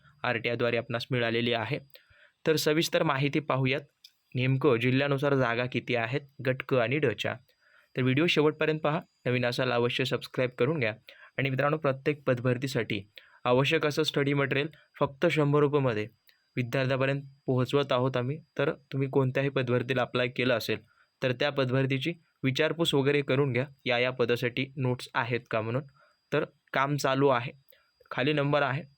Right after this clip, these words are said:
पेड करा, सगळी माहिती तुम्हाला त्या ठिकाणी मिळून जाणार आहे. तर पहा, या ठिकाणी जो आहे नगर परिषदचा हा पत्र आहे किंवा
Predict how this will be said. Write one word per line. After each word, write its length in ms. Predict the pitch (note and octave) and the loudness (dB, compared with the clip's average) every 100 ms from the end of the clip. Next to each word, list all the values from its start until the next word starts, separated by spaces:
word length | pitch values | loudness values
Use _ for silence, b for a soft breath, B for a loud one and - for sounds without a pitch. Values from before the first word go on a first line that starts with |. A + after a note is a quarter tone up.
| - | -2
पेड 180 | C#3 D3+ | -2 0
करा, 220 | C#3+ B2+ - _ - | 0 -2 -4 _ -8
सगळी 280 | C3 B2 C#3 | -4 -2 0
माहिती 460 | C3+ A#2+ C3 C3 G#2 - | 0 0 -2 -4 -6 -4
तुम्हाला 220 | A#2 A2+ | -4 -2
त्या 100 | A2+ | -4
ठिकाणी 300 | A2+ A2+ C#3+ - _ - | -2 -2 -4 -8 _ -2
मिळून 240 | C3 A2+ | 0 0
जाणार 240 | A2 A2 G#2+ | -2 -2 -2
आहे. 260 | G#2+ A#2+ A2+ _ B B B B B B _ | -2 -4 -6 _ B B B B B B _
तर 100 | E3 | 0
पहा, 280 | C#3+ D#3 F#3+ A#3 _ _ _ _ _ _ _ b b b | 0 0 0 -4 _ _ _ _ _ _ _ b b b
या 80 | C#3+ | -2
ठिकाणी 420 | D3 D3 D#3 E3+ F3+ - | 0 2 2 0 -4 -6
जो 100 | D#3 | -2
आहे 180 | D#3+ B2+ | 0 0
नगर 260 | B2 B2+ C3+ | -2 0 0
परिषदचा 520 | C3 C3 C#3 C3 C#3 | 0 0 -2 -2 -2
हा 100 | C3+ | -2
पत्र 340 | C3+ B2+ - | -4 -6 -6
आहे 300 | C3 A#2+ B2+ D3 | -4 -2 -4 -6
किंवा 180 | C#3+ | -6